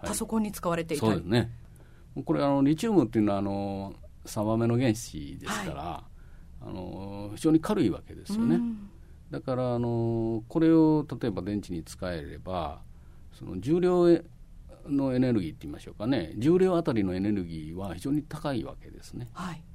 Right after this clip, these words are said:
Speaker 1: あの、重いやつだったら、重くて同じエネルギーのと、軽くて同じエネルギーだったら、
Speaker 2: ええ。
Speaker 1: 重量エネルギーの率としては軽い方がいいわけですよ。
Speaker 2: そうですね。
Speaker 1: だから、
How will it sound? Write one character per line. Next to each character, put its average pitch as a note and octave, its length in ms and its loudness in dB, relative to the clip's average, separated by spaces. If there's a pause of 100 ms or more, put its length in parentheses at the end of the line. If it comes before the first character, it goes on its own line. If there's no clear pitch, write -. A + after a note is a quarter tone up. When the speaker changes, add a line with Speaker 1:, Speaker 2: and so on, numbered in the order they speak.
(360)
Speaker 1:
あ A2+ 60 -12
の、 G2 360 -8
重 F#3 200 10
い A#2+ 40 10
や F#2 100 6
つ F2 120 -4
だ E2 80 -4
っ - 20 -6
た F2 160 -8
ら、 E2 240 -8 (460)
重 E3 240 2
く D3+ 140 -4
て A#2+ 340 2 (600)
同 G2 220 -2
じ G#2+ 140 0
エ A2 80 2
ネ A2+ 120 2
ル G2 100 -2
ギ E2 160 -8
ー D2 40 -12
の E2+ 160 -10
と、 G2 240 -8 (100)
軽 D3 240 4
く - 80 -6
て F#2 380 -2
同 E2 120 -6
じ E2+ 100 -8
エ E2+ 40 -6
ネ F2 60 -6
ル - 60 0
ギ - 80 2
ー A#3+ 180 0
だ - 60 -2
っ - 20 -8
た F#2 100 -6
ら、 D#2 220 -8
Speaker 2:
え - 20 -18 (400)
え。 - 20 -6
Speaker 1:
重 B2+ 220 4
量 C3 200 4
エ A#2 100 0
ネ A#2 140 4
ル G2+ 80 0
ギ D2+ 240 -8 (400)
ー - 40 -12
の E2 80 -8
率 A#2 260 -2
と - 120 -12
し - 100 -14
て - 80 -14
は E2 240 -8
軽 C#3+ 180 6
い - 20 6
方 G2+ 80 4
が E2+ 80 -2
い E2+ 40 -4
い - 20 -4
わ D#2+ 100 -8
け E2 80 -12
で E2 40 -10
す - 80 -10
よ。 G3+ 80 -8
Speaker 2:
そ G3 40 -4
う - 40 -4
で F#3 60 -4
す E3+ 140 -4
ね。 E3+ 100 -6 (680)
Speaker 1:
だ C3 100 -6
か A#2+ 100 -6
ら、 G#2+ 260 0